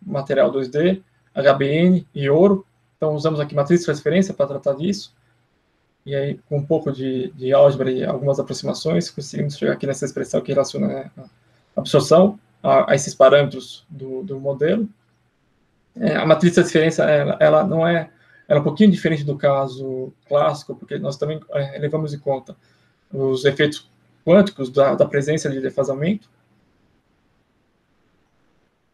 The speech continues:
E aqui temos o, um, achamos também uma relação, de forma analítica, uma relação entre a largura do pico de absorção e essas três taxas.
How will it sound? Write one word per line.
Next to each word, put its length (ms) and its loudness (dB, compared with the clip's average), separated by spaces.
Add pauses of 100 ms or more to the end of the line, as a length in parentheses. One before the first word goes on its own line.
E 160 6
aqui 280 4
temos 440 4
o, 600 -4 (440)
um, 340 -4
achamos 340 -2
também 160 -2
uma 120 2
relação, 600 2 (160)
de 80 -18
forma 200 -2
analítica, 420 -2
uma 80 -2
relação 320 2
entre 160 0
a 60 6
largura 560 4 (200)
do 120 -6
pico 180 -2
de 80 6
absorção 640 0 (220)
e 80 -4
essas 240 -8
três 200 -6
taxas. 520 -6